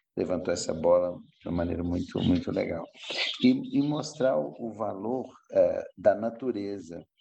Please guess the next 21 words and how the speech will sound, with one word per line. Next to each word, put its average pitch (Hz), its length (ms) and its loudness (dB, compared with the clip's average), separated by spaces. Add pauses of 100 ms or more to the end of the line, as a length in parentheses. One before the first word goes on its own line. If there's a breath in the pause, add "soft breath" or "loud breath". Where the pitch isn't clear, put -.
(460 loud breath)
E 90 300 0
talvez 90 420 -2
uma 95 280 -4
forma 90 300 -4
simples 120 580 -2
é 107 120 -2
dizer, 110 520 -2 (340)
comunicar 92 840 -4 (100)
a, 87 160 -10 (120)
a - 80 -2 (120)
todos, 113 720 2 (120)
é, 92 220 0 (460 loud breath)
que 131 240 4
se 123 420 0
nós 110 280 0
queremos 117 420 0
ter 127 140 2
águas 92 560 -2
nas 82 160 -12
nossas - 340 -8
torneiras, 107 800 2